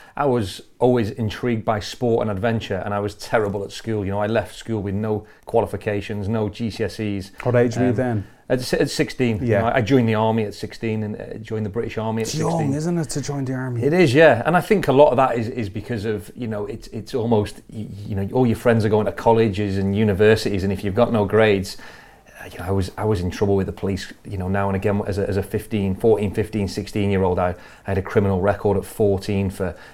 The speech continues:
Speaker 1: drunken disorderly, you know, just mouthing off and being a cheeky little teenager.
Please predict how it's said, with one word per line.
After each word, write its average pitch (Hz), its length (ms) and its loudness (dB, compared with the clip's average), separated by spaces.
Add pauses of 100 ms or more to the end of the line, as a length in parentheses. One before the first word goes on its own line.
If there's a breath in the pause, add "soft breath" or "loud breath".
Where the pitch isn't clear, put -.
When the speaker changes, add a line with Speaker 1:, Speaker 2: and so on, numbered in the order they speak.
(100)
Speaker 1:
drunken 104 420 0
disorderly, 95 800 0
you 98 100 -2
know, 92 120 -2
just 98 260 -6
mouthing 101 420 -2
off 95 160 -4
and 98 120 0
being 98 160 0
a 92 40 -2
cheeky 110 360 -4
little 101 180 -4
teenager. 98 640 -2